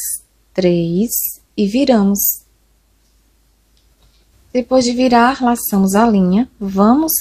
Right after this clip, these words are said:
pra o bloquinho, pra o ponto central, como a gente sempre faz, fazer outro bloquinho, normalmente, de três pontos altos alongados dentro do pontinho central do bloquinho da base.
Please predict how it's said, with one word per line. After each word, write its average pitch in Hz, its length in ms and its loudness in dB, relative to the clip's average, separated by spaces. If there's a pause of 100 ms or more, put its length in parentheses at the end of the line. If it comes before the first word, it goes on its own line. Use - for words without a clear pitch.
pra 214 200 2
o 190 40 0
bloquinho, 196 880 0
pra 202 160 -2
o 185 60 -2
ponto 190 360 -4
central, 214 600 0
como 226 180 -2
a 208 40 0
gente 190 280 -2
sempre 226 320 -2
faz, 240 380 0 (440)
fazer 285 680 2
outro 247 320 2
bloquinho, 247 760 0 (800)
normalmente, 220 840 2
de 190 180 -8
três 202 480 -2
pontos 220 420 -2
altos 196 340 0
alongados 190 640 0 (760)
dentro 214 460 0
do 247 100 -2
pontinho 247 520 0
central 240 680 -4 (560)
do 208 100 -2
bloquinho 226 540 0
da 233 140 2
base. - 400 -6